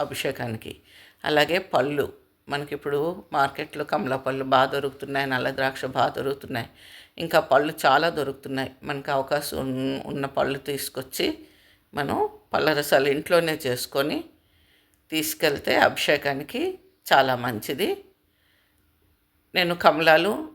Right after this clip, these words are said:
నల్ల ద్రాక్ష తీసుకున్నాను. కమలా పండు ఇలాగ మధ్య కట్ చేసి మనం ఇలాగా పళ్ళ రసం తీసేసుకున్నా కానీ, లేదు అంటే జ్యూసర్లో వేసుకున్నా, మిక్సీలో వేసేసుకున్నా, మిక్సీలో,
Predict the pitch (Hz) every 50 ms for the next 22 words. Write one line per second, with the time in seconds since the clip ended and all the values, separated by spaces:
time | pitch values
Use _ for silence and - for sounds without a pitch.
0 | - 160 156 143 151 143 143 147 147 147 - - 170 165 165 - 139 139 - -
1 | - 156 143 143 151 151 175 262 330 339 - _ _ _ _ _ _ _ - 160
2 | 143 135 139 143 143 - 143 139 143 147 143 135 131 143 135 135 135 - - 151
3 | 151 - - 151 135 - - - - 143 143 143 - - 156 151 139 143 156 196
4 | 294 302 - _ _ _ _ _ _ _ _ _ _ _ _ - - 143 135 131
5 | 131 143 165 - 403 415 - - _ _ _ _ _ _ _ _ _ _ - 156
6 | 143 131 139 135 131 131 - - 120 135 135 - 143 139 - - - - - -
7 | - 135 147 156 139 147 151 135 135 147 147 156 156 165 165 156 143 139 139 135
8 | 147 143 135 131 135 135 143 147 147 - 147 147 143 - 139 131 135 131 131 127
9 | 131 131 131 131 - - - - 127 131 135 135 147 143 139 - - - 160 151
10 | 147 135 120 123 131 131 - - - - - - - 131 139 143 - - - -
11 | _ _ - - - - _ _ - 160 165 - - - 165 156 147 151 165 214
12 | 320 -